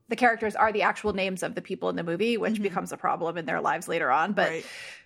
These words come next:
Speaker 1: Michael Williams says, "Let's say the first day was a sandwich and a bag of chips for lunch, and the second day was maybe just the sandwich, the third day was maybe just the bag of chips, the fourth day maybe we didn't have a lunch.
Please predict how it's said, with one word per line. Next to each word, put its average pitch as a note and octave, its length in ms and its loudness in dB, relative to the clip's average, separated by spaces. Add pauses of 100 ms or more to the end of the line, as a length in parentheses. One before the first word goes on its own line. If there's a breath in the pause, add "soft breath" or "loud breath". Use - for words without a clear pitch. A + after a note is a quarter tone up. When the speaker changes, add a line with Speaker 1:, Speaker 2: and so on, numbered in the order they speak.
(120)
Speaker 1:
Michael A#3+ 240 6
Williams A3 320 2
says, G3+ 260 2
"Let's A3+ 140 4
say A#3+ 140 6
the A#3 100 -2
first A3 240 2
day G3+ 120 2
was F#3+ 120 0
a F3+ 40 0
sandwich A#3+ 400 4
and G#3 60 0
a G#3+ 40 0
bag G3 180 4
of F3+ 100 -2
chips A3 280 0
for G3+ 120 2
lunch, F#3 380 2
and F#3+ 140 -2
the G3+ 60 0
second A3+ 320 4
day G#3 180 4
was F#3 160 -4
maybe G3 220 2
just F#3 260 0
the G3 80 -2
sandwich, A#3 560 2
the G#3 80 4
third G#3 260 2
day G3+ 140 2
was F#3+ 160 -2
maybe G3+ 260 2
just G3 220 -4
the G3+ 60 -2
bag F#3+ 180 2
of F3 100 -8
chips, A#3+ 420 2
the G#3+ 80 0
fourth G#3+ 320 2
day G#3 180 4
maybe G3 260 0
we G3+ 120 0
didn't G3 200 -2
have G3 200 4
a G#3 60 2
lunch. G3+ 440 2